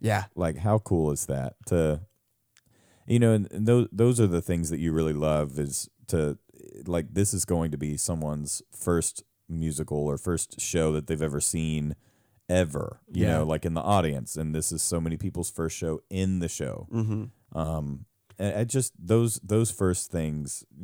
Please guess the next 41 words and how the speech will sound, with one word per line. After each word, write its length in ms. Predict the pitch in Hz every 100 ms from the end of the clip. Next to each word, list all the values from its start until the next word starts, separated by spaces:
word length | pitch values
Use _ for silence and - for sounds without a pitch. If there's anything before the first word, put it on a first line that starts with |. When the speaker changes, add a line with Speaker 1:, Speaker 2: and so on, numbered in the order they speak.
| - - - _ _
Speaker 2:
they're, 180 | - 107 98
they're 120 | - 110
just, 360 | - 120 - _ _ _ -
I 100 | 87
don't 120 | 78
know, 140 | 73 73
it's 120 | 92
just 160 | 98 60
really, 240 | 69 67
really 240 | 67 69 69
cool. 400 | - 76 67 67 _
Speaker 1:
And 80 | 147
it's 100 | 147
a 40 | 139
great 260 | 127 143
growing 380 | 117 120 120 123
experience 640 | 117 - - 113 113 - -
for 180 | 110
the 80 | 107
ensemble, 680 | 98 117 156 170 104 104 98
too, 220 | - 160
'cause 140 | 160 117
I've 120 | 117
seen 160 | 147 147
them 100 | 135
in 100 | 120
a 40 |
lot 240 | 113 110
of 140 | 110 104
the 80 | 98
Speaker 2:
Yeah. 260 | 87 76 67 - _
Speaker 1:
sort 160 | - 135
of 100 | 104
kid 300 | - 131 151
shows, 320 | - 120 104 110
and 100 | 107
to 60 |
watch 300 | 104 123 -
them, 160 | - 123
like, 300 | 107 98 - - - 67 -
grow 500 | - 117 110 110